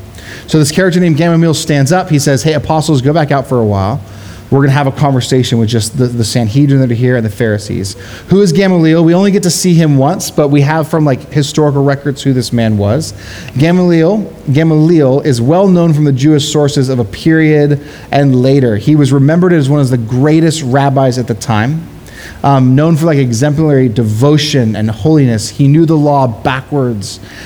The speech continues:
and forwards, and he was a rabbi. This was actually Saul of Tarsus's rabbi, who later we know him as his Greek name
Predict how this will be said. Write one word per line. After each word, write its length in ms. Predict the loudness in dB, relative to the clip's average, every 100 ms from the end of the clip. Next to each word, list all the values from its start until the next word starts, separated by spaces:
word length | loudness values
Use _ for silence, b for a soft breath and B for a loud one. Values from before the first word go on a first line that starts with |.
| B B
and 220 | 0 0
forwards, 680 | -2 -2 2 2 2 0 0
and 140 | -2
he 200 | 0 2
was 180 | 2 2
a 60 | 0
rabbi. 580 | 0 0 0 0 0
This 220 | 0 0 0
was 140 | -2
actually 480 | -2 -6 -4 -2 -2
Saul 540 | -2 -6 -2 0 2
of 120 | 0
Tarsus's 600 | -2 -4 -2 -4 -4 -4 -2
rabbi, 480 | -2 -2 -4 -8 -12 -18 -20 B B B B B B
who 220 | -2 2 2
later 300 | 2 2 2
we 120 | 2
know 180 | 2 2
him 120 | 2
as 80 | 0
his 140 | -2
Greek 260 | -2 -2 0
name 220 | -2